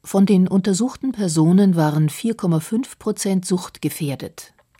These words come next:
ein Prozent tatsächlich im strengen Sinn sportsüchtig. Das klingt vielleicht nicht nach übermäßig vielen Betroffenen, zumal es keine Statistiken dazu gibt, wie viele Menschen täglich Sport treiben.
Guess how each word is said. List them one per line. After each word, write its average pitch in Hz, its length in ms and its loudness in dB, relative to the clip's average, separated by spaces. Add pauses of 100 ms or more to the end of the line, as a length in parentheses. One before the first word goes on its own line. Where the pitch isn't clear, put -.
(160)
ein 165 260 2
Prozent 220 540 -2
tatsächlich 202 580 -2
im 170 140 0
strengen 190 560 2
Sinn 170 300 2
sportsüchtig. - 920 -8 (960)
Das 202 160 -2
klingt 233 240 -2
vielleicht 214 360 0
nicht 208 180 0
nach 190 100 2
übermäßig 180 600 0
vielen 220 320 2
Betroffenen, 165 680 2 (260)
zumal 165 360 2
es - 160 -2
keine 156 280 -2
Statistiken 165 640 -4
dazu 147 300 -2
gibt, 170 400 -2
wie 170 140 -2
viele 202 320 2
Menschen 156 480 0
täglich 165 400 -4
Sport 185 320 -6
treiben. 139 340 -8